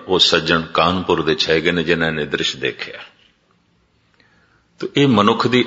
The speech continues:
ਆਖਰੀ ਕੜੀ ਹੈ। ਗਊ, ਹਾਥੀ, ਘੋੜਾ ਵੀ ਹੋ ਸਕਦਾ ਹੈ। ਧੰਨ ਗੁਰੂ ਗੋਬਿੰਦ ਸਿੰਘ ਜੀ ਮਹਾਰਾਜ ਦਾ ਨੀਲਾ,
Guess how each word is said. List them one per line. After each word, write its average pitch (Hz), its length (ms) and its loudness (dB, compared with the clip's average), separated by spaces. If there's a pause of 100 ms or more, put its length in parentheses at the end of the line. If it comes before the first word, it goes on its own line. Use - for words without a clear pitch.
ਆਖਰੀ 98 380 4
ਕੜੀ 71 420 0
ਹੈ। 71 80 -6 (720)
ਗਊ, 85 600 0 (300)
ਹਾਥੀ, - 460 -2 (1500)
ਘੋੜਾ 85 260 4
ਵੀ 98 200 2
ਹੋ 78 100 4
ਸਕਦਾ 76 400 0
ਹੈ। - 140 -16 (2250)
ਧੰਨ 101 240 0
ਗੁਰੂ 117 200 4
ਗੋਬਿੰਦ 92 340 6
ਸਿੰਘ 110 260 4
ਜੀ 90 160 4
ਮਹਾਰਾਜ 87 460 4
ਦਾ 95 180 4
ਨੀਲਾ, 82 640 2